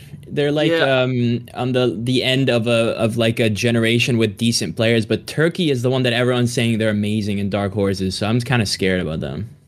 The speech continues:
Speaker 2: I, I think you'll be fine defensively. You just need to handle Bale in the Wales game, and I think your Mancini will probably set you up to do that. And then I think you'll get, you might draw against Turkey, but I think you'll beat Switzerland. So I think you'll top the group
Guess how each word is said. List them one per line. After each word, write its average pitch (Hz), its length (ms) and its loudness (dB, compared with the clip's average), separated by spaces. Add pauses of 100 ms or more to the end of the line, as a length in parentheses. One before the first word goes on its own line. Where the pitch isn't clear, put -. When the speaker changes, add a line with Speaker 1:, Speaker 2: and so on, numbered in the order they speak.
(120)
Speaker 2:
I, 165 140 0
I 180 160 0
think 208 220 -2
you'll 170 100 0
be 139 160 0
fine 123 560 0 (160)
defensively. 120 640 0
You 104 160 -2
just - 160 -6
need 107 100 -2
to 107 80 -4
handle 101 280 0
Bale 104 340 2
in 98 80 -2
the 98 80 0
Wales 98 320 2
game, 95 280 0
and 98 80 -2
I 98 40 -2
think 98 320 -2 (560)
your 110 180 0 (160)
Mancini 107 460 2
will 95 140 2
probably 92 400 0
set - 200 -2
you 92 120 0
up - 120 -4
to 95 80 -10
do 95 120 2
that. 92 300 0 (160)
And 104 120 0
then 104 80 4
I 104 60 0
think 113 260 0
you'll 104 120 2
get, 107 200 -2 (280)
you 131 120 0
might 143 280 0
draw 127 320 2
against 123 360 0
Turkey, 123 440 0
but 117 120 0
I 110 60 4
think 113 240 -2
you'll 107 100 2
beat 101 280 0
Switzerland. 98 840 -2 (360)
So 92 400 0 (100)
I 92 80 -2
think - 180 -4
you'll 95 80 -2
top - 200 -6
the 82 60 -6
group 90 300 -2